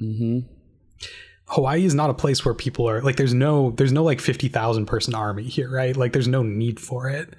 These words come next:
Speaker 1: Yeah, it, it's Hawaii.
Speaker 2: Three thousand people is more than enough to hold the Capitol at this point in time.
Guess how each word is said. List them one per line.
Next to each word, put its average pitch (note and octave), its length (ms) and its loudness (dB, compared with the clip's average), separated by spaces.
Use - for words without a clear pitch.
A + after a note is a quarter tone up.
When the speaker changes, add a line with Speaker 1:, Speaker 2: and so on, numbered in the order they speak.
Speaker 1:
Yeah, G2+ 260 -2
it, - 320 -4
it's B2 200 -2
Hawaii. G#2 580 0
Speaker 2:
Three C#3 180 2
thousand C#3+ 320 2
people C3+ 260 2
is A2+ 100 0
more A2 340 2
than G#2+ 160 0
enough G#2 240 -2
to - 80 -2
hold G#2 140 -2
the A2 60 -4
Capitol G#2 380 -4
at G2+ 80 -8
this A#2+ 140 -6
point C3 240 -4
in D3+ 60 -12
time. D#3+ 440 -8